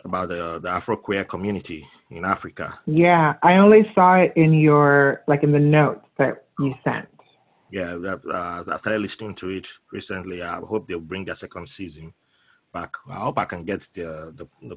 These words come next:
Speaker 1: the, the, the, the hosts on this podcast.
Speaker 2: Yeah, yeah, that would be great.
Speaker 1: Yeah, that would be awesome. And, uh,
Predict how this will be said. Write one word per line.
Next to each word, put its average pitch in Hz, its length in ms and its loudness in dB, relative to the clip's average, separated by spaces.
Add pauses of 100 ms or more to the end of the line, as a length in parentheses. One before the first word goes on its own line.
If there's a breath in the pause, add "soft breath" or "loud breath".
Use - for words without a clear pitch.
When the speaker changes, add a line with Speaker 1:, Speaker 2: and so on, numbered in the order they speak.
(120)
Speaker 1:
the, 82 440 -14 (640)
the, 82 220 -16 (140)
the, 80 280 -14 (640 loud breath)
the 90 100 -4
hosts - 580 -2
on 87 140 -12
this 98 240 -8 (120)
podcast. 160 280 4
Speaker 2:
Yeah, 160 600 4 (260)
yeah, 156 880 6
that 160 140 2
would 180 140 0
be 175 80 0
great. 165 600 4 (200)
Speaker 1:
Yeah, 85 200 -4
that 92 100 -8
would 101 160 -10
be 78 60 -8
awesome. 82 320 -8 (560 soft breath)
And, 90 240 -12
uh, 90 300 -8